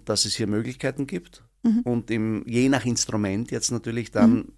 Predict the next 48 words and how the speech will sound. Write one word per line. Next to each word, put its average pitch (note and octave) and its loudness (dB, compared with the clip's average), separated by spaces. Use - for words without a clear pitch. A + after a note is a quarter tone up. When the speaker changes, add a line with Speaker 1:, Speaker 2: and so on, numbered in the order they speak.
Speaker 1:
äh, G#2+ 0
da A2 2
es A#2 0
jetzt A#2 0
auch A2 0
eine G#2+ -2
Community A#2 -2
gibt - -10
dazu, A#2 -2
Kontakt F#2 0
auf, F#2 -4
also, - 2
äh, - -4
dem A2+ 2
Lehrer A#2 4
würde G#2+ 2
ich G#2 -6
den, G#2+ 0
den G#2+ 0
Rat G2+ -2
geben, A2 -2
mit A2+ -4
uns B2+ 2
oder G#2 0
wem G#2+ -2
auch - 2
Speaker 2:
Mhm. B3+ 12
Speaker 1:
immer A#2 8
Kontakt A#2+ 0
aufzunehmen. A#2 2
Und C3 2
ich A2+ -6
würde, D3 6
wenn B2+ 4
das - 4
Kind D#3 0
noch C3 4
sehr B2 2
jung B2 4
ist, C3 4
würde B2 0
ich A#2 2
auch A2 0
kurz B2 0
mit G#2+ -4
den - -4
Eltern E2+ -6
reden. E2 -8